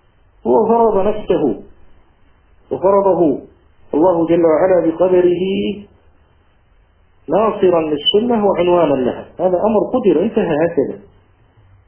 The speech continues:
مثل أي عالم في أي زمان يعرف بالسنة وتعرف به. ما يحتاج أي شروط ولا يحتاج ضوابط ولا يحتاج شيء.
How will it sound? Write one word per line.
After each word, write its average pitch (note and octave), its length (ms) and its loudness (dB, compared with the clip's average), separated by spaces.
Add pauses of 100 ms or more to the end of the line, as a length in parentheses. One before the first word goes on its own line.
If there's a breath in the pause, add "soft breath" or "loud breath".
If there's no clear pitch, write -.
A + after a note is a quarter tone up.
(1700)
مثل F#3 280 -2
أي F3+ 240 2
عالم G#3 420 0
في - 200 -8
أي F3+ 480 0
زمان F#3 340 -2
يعرف F#3+ 360 0
بالسنة F#3+ 460 -6
وتعرف G3+ 560 0
به. G3 300 -2 (1700)
ما D3 120 -6
يحتاج G#3+ 360 0
أي G#3 380 -2
شروط F3+ 440 2
ولا D#3+ 180 2
يحتاج E3+ 340 -2
ضوابط D#3+ 580 2
ولا C#3+ 160 0
يحتاج E3 260 -2 (140)
شيء. E3+ 320 -4